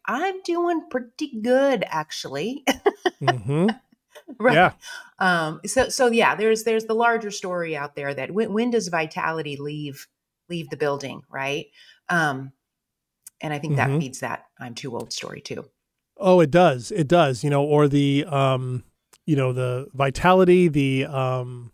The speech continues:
Speaker 2: the sustainability of something, the, our attractiveness. I hear it with clients about dating in their fit. "Oh, I'm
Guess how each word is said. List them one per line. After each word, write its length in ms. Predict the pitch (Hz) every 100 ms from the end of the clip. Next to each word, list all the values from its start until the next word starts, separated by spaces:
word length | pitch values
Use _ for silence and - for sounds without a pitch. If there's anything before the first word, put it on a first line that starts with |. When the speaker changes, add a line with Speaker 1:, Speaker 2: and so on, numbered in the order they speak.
| _ _ _
Speaker 2:
the 60 | -
sustainability 880 | - 139 - 185 190 185 185 180 180
of 80 |
something, 560 | - 170 160 175 165 156
the, 380 | 139 131 127 147
our 200 | 139 131
attractiveness. 920 | 123 - 185 175 - 165 160 156 151 190
I 140 | 156
hear 200 | 135 156
it 80 | 160
with 160 | 143
clients 460 | - 156 151 143 - - _ _ _
about 280 | 156 143 143
dating 480 | 139 147 147 131 - _
in 100 | -
their 100 | 139 131
fit. 180 | 151 151
"Oh, 240 | 156 151
I'm 240 | 143 139